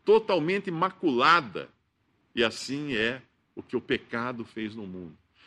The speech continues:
Uma pessoa que não crê que o pecado agiu nesse mundo a ponto de arruiná-lo,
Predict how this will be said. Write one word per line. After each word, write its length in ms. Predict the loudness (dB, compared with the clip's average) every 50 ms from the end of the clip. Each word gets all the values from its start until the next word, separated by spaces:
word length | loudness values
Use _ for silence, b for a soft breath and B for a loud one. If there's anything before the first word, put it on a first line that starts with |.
| b b
Uma 200 | b 2 2 2
pessoa 580 | 4 6 6 6 6 4 0 0 2 4 4 4
que 300 | 2 -2 -6 -4 -2 -2
não 380 | -2 0 0 0 0 0 0 -2
crê 520 | -6 _ 2 4 6 6 6 4 2 -2 -8 _ _ _ _ _ _ _ _ _ _ _ _ _ _ _
que 60 | -4 -2
o 60 | 0
pecado 580 | 2 2 2 2 2 4 6 6 6 6 4
agiu 240 | 2 2 2 0 -2
nesse 240 | -2 -2 -4 -4 -4
mundo 240 | -2 0 0 2 0
a 40 | 0
ponto 240 | 0 -2 -2 0
de 60 | 2 2
arruiná-lo, 720 | 2 2 0 0 0 2 4 4 4 4 2 0 -6 -10